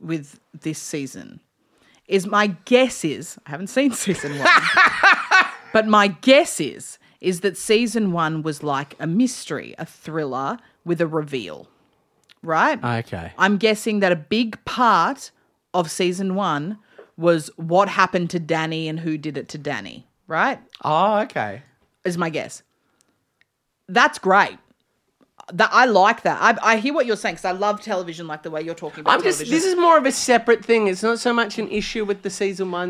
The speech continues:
Speaker 1: No, no,
Speaker 2: season
Speaker 1: no, I'm
Speaker 2: two.
Speaker 1: d-
Speaker 2: It's just something I've observed.
Speaker 1: Yeah, no, that's totally fair.
Speaker 2: But go on.
Speaker 1: My issue with season two is I don't think it ha-, it's, it is this kind of very long ten hours of trying to cover up what was discovered last season.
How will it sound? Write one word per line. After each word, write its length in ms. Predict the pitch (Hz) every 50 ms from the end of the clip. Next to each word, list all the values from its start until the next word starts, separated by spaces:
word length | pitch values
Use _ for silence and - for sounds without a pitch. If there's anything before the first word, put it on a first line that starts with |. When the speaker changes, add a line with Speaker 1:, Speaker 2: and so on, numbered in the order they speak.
| 185 180
Speaker 1:
No, 100 | 302 415
no, 60 | 508
Speaker 2:
season 120 | 508 539 508
Speaker 1:
no, 40 | 508 -
I'm 140 | 277 226 202 -
Speaker 2:
two. 60 | -
Speaker 1:
d- 60 | - - _ _ -
Speaker 2:
It's 200 | 208 208 - -
just 200 | - 311 269 -
something 420 | - 285 269 262 - 254 247 240
I've 180 | 226 226 220 208
observed. 680 | 196 180 165 175 151 127 117 104 104 101 - - - _ _ _
Speaker 1:
Yeah, 180 | - 381 415 381 381 403
no, 80 | 381
that's 180 | 370 339 359 -
totally 220 | - 339 330 330
fair. 260 | - 349 339 - - - _ _ _ -
Speaker 2:
But 140 | 151 143 147
go 120 | 165 165 156
on. 120 | 135 120
Speaker 1:
My 180 | 233 269 294 311
issue 400 | 240 233 262 254 - - 254 214
with 140 | 202 190 -
season 280 | 214 196 175 180 180
two 280 | - - - 262 240 208
is 120 | 190 180
I 100 | 190 175
don't 240 | 180 202 196 196 190
think 140 | 202 185 180
it 80 | 175
ha-, 120 | 165 - - -
it's, 180 | 190 180 - - _ _ _ _
it 160 | - 196 190
is 240 | 214 247 247 208 190
this 220 | - 214 - -
kind 260 | - - 190 175 175 175
of 80 | 160
very 400 | 151 151 185 185 196 208 214 214
long 380 | 190 180 185 175 170 170 165 160
ten 260 | - 190 196 180 185
hours 580 | - - 170 170 170 170 165 165 160 147 - - _ _ _ _ _ _ _ _ _ _ -
of 200 | 180 175 - -
trying 480 | - - - 190 180 175 175 180 180
to 100 | 170 -
cover 560 | 175 - - - - 180 170 165 170 160 156 156
up 240 | 156 160 - -
what 280 | - 170 170 147 - -
was 640 | 165 170 170 156 151 151 147 147 139 - - - - _ _ _ _ _ _ _ _ - 160
discovered 640 | 151 185 180 - - - 185 170 160 156 156 147 147
last 400 | 156 151 143 147 143 - - -
season. 480 | - - 160 156 160 175 233 285 339